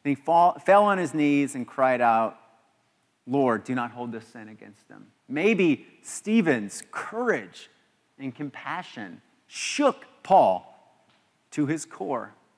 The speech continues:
Or maybe Paul, Saul, started to realize that he was not able to keep God's law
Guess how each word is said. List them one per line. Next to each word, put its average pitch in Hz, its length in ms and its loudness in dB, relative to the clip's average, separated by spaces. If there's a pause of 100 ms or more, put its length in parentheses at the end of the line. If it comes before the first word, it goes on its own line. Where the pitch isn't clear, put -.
(1300)
Or 165 80 -6
maybe 220 800 2 (420)
Paul, 190 960 6
Saul, 120 600 0 (840)
started 196 520 6
to 202 100 0
realize 139 960 2 (920)
that 165 140 -6
he 240 140 -4
was 240 180 -4
not 208 340 -6
able 147 520 -2
to 151 100 -8
keep 156 540 -6
God's 123 380 0
law 104 480 0